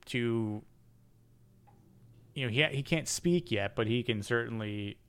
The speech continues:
do some sort of battle and, and training. He was very small, and though he's not, we know he's not gonna get much bigger for his species, but will we see him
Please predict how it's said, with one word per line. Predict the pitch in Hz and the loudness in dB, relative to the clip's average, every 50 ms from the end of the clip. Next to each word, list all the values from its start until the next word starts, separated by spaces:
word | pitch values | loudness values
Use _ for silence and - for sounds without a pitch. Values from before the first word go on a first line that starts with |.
| - - - - 120 104 | -20 -20 -16 -12 -8 -4
do | 110 117 110 | -2 -2 -2
some | 104 - - 131 127 123 | -2 0 0 0 0 0
sort | - 123 110 107 | 0 0 0 0
of | 104 101 104 | -2 -4 -2
battle | 101 101 98 101 101 101 | -2 -2 0 0 -2 -2
and, | 98 98 117 - | -4 -4 -4 -4
and | 127 107 98 | -4 -4 -4
training. | - - 127 123 120 110 98 95 95 104 110 - - - - - - - - - - - - - - _ - _ - - - - | -2 0 2 2 2 2 0 -2 -2 -4 -4 -4 -6 -14 -20 -20 -20 -20 -20 -20 -20 -20 -20 -20 -20 _ -20 _ -20 -16 -8 -6
He | 107 | -4
was | 104 107 107 98 - | -2 -2 -4 -4 -2
very | 120 127 139 135 | 0 2 2 2
small, | 123 - - - 135 127 117 107 98 101 113 113 110 - - - - - _ _ _ - | 2 0 -2 0 2 4 4 4 4 4 2 2 0 -6 -14 -20 -20 -20 _ _ _ -4
and | - 110 107 104 107 107 101 | -2 0 0 0 -2 -2 0
though | 107 113 110 | 2 2 2
he's | 113 110 127 | 2 2 2
not, | 123 110 110 117 - | 2 2 2 2 2
we | 120 117 | 0 0
know | 117 110 | 2 2
he's | 110 113 104 120 | 2 2 2 2
not | 117 110 107 - | 2 2 2 2
gonna | 113 104 101 | 0 0 0
get | 98 104 101 98 | 0 -2 -2 -2
much | 98 98 95 - - | -4 -6 -8 -4 2
bigger | - 143 139 120 113 107 104 107 104 - - _ _ _ _ - | 4 4 4 4 4 2 2 0 -2 -4 -14 _ _ _ _ -2
for | - 104 | -2 0
his | 98 104 101 - | 0 0 -2 -6
species, | - - 151 160 180 - - 120 104 101 107 104 - - _ _ - | -4 -2 0 0 2 2 0 -2 -2 -2 -4 -6 -8 -10 _ _ 0
but | - 123 113 - - - _ - - | 2 2 2 2 0 -10 _ -16 -10
will | 135 120 131 151 160 | -4 -2 0 0 2
we | 165 180 180 | 2 0 -2
see | - - - - 143 135 131 123 | -2 -6 -6 -6 -4 -4 -2 -2
him | 123 123 117 117 113 113 110 113 113 107 | -2 -2 -2 -2 -2 -2 -2 -2 -4 -6